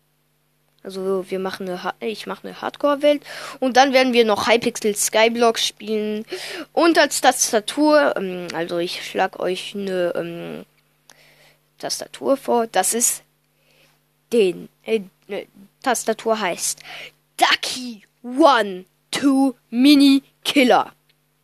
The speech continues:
Und ja, diese Tastatur ist so krass. Warte, ich lese euch das nochmal vor. Ducky One, also One, ähm, O N E. Nicht, dass ihr denkt, ähm, äh,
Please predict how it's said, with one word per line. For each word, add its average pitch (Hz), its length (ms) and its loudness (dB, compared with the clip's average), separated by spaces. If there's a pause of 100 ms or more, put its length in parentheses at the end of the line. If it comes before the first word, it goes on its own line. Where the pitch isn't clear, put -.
(1120)
Und 226 160 -6
ja, 214 120 0 (680)
diese 262 280 -2
Tastatur 254 520 0
ist - 160 2
so 240 100 -2
krass. 247 300 0
Warte, 226 260 0
ich - 360 -4
lese 226 280 -4
euch 220 160 -4
das - 240 -8
nochmal 220 440 -8
vor. 247 300 -4 (640)
Ducky 311 500 4 (920)
One, 247 500 2 (800)
also 226 300 2
One, 285 440 6 (320)
ähm, 277 460 0 (120)
O 302 240 6 (120)
N 269 340 4
E. 220 300 2 (520)
Nicht, 240 300 -10
dass 247 160 -2
ihr 240 100 0
denkt, 233 400 0
ähm, 202 420 -2 (760)
äh, 151 180 -4